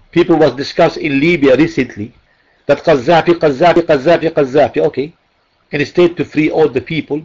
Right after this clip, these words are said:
they said that some prisons are still closed and the people inside the prison, they want to study their own cases to see which one is a criminal, which one is not. Oh yeah?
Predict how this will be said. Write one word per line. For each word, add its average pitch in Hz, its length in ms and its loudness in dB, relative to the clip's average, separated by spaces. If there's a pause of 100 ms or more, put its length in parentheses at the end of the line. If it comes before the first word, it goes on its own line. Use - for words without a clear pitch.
they 131 100 -2
said 123 280 -2
that 131 100 -4
some 165 320 -2
prisons 147 600 -6 (260)
are 135 160 4
still 139 300 -4
closed 147 600 0
and 135 120 -6
the 127 60 -2
people 151 280 -2
inside 123 360 0
the 120 80 2
prison, 127 480 -4 (480)
they 131 100 2
want 160 220 2
to 143 80 -2
study 156 200 0
their 139 160 2
own 131 160 -2
cases 147 420 -4
to 139 100 -10
see 147 220 -4
which 165 260 -2
one 139 200 -2
is 123 200 -8
a 113 60 -8
criminal, 135 380 -2
which 120 180 -6
one 131 160 -4
is 127 100 -12
not. 143 320 -10 (640)
Oh 101 160 -4
yeah? 107 240 -6